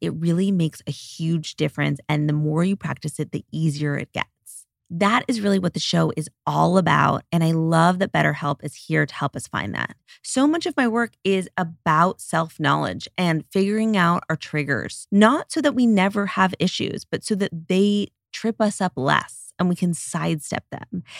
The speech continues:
And that's why I love BetterHelp, because they help us find therapists. Whether you're dealing with decisions about your health or your career or even your relationships or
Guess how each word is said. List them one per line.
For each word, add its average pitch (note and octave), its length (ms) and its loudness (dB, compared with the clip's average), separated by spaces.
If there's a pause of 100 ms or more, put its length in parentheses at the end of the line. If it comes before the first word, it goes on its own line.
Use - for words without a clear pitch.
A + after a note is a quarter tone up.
(120)
And A3 200 8
that's C4+ 260 2
why E4+ 140 0
I E4 60 2
love F3 320 2
BetterHelp, D#3 520 -2 (300)
because G3 320 0
they E3 140 2
help G3 480 0
us G3 160 0
find D3 420 0
therapists. - 720 -6 (340)
Whether G3 320 4
you're F3 200 2
dealing E3+ 260 0
with D3+ 100 -2
decisions D#3 800 -4
about D#3+ 220 -2
your D3 100 -6
health A3 420 0 (100)
or D#3+ 120 4
your D3 420 -2
career A3+ 460 0
or E3+ 120 0
even F#3+ 260 0
your E3+ 100 -2
relationships D#3+ 720 -2
or D#3+ 140 -4